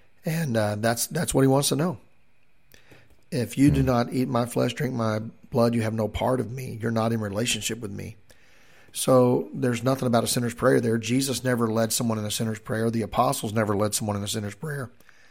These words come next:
Speaker 2: Right.
Speaker 1: And yet people were coming to faith. They were having, they were entering into the kingdom by relationship with Jesus. Yeah, I don't, I don't think sinners' prayers should be avoided.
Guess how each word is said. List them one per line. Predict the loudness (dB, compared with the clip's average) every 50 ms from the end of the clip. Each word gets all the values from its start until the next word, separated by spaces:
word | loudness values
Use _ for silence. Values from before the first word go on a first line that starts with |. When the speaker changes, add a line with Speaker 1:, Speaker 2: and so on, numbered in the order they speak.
| -20 -12 0
Speaker 2:
Right. | 4 6 6 6 6 4
Speaker 1:
And | 0 0 0
yet | 0 0 2
people | 2 2 4 4 4
were | 2 2 0
coming | -2 0 0 2 2 2 0 0
to | -2 -4
faith. | -6 -2 0 0 0 0 -2
They | -2 -2
were | 0 0 0
having, | 2 0 0 2 0 -2 -4 -8 -14 -20 -20 -20 -20 -20 -20 -20 -20 -20 -6
they | 0 2 2
were | 2 2 -2 -4 -2 0
entering | 2 2 2 2 2 2 2 0 0 -2
into | -2 -2 -2 -2 -4 -4
the | -4 -4
kingdom | -8 -6 -4 -4 -2 -2 -4 -4 -6 -8 -14 -18 -20 -20 -20 -20 -20 -20 -20 -10
by | 0 4 4 4
relationship | 4 4 0 0 2 2 2 2 0 0 0 -2 -2 -2 -2 -2
with | -4 -4
Jesus. | -4 -6 -6 -6 -6 -6 -8 -8 -8 -8 -10 -10 -14 -18 -20 -20 -20 -20 -20 -20 -20 -20 -20 -20 -20 -20 -20 -20 -20 -20 -20 -20 -20 -20 -20 -20 -20 -20 -20 -10 -2
Yeah, | 2 4 4 4 4 0 -6 -12 -10
I | -2 2 4 4
don't, | 4 4
I | 4 6
don't | 6 6 4 2
think | -2 -2
sinners' | 0 0 2 2 0 -2
prayers | -4 -4 2 4 4 4 4 4 2 0
should | -2 -4 -4 -2
be | -2 -2
avoided. | -2 -2 -6 -6 -6 -2 0 0 0 -2 -4 -8 -8 -14